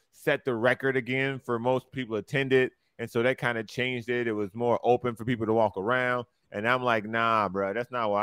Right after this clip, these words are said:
I went." You went there as, as a person who does not like horse racing and you like events,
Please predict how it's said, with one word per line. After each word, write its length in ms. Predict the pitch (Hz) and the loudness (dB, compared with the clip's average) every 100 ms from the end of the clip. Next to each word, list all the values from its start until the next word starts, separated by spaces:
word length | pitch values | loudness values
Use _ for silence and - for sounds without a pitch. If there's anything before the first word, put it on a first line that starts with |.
| 123 | 2
I 40 | 117 | 2
went." 320 | 92 87 - _ _ _ _ _ _ _ _ _ _ | -2 -6 -10 _ _ _ _ _ _ _ _ _ _
You 200 | 92 156 | 0 2
went 280 | 160 151 131 | 4 2 4
there 360 | 139 135 135 - 143 | 4 4 2 0 0
as, 140 | 143 | 0
as 220 | 151 143 135 | 0 0 -2
a 60 | |
person 320 | 143 202 196 | 2 2 2
who 120 | 180 175 | -2 0
does 220 | 165 170 | 0 2
not 180 | 165 151 | 0 0
like 180 | 151 143 | 0 0
horse 320 | 135 151 143 | -2 -2 0
racing 340 | 147 156 147 | 0 0 -4
and 80 | 131 | -6
you 120 | 131 143 | -6 -2
like 220 | 139 131 | -2 -2
events, 560 | 127 95 123 151 - | -6 -4 -2 -2 -4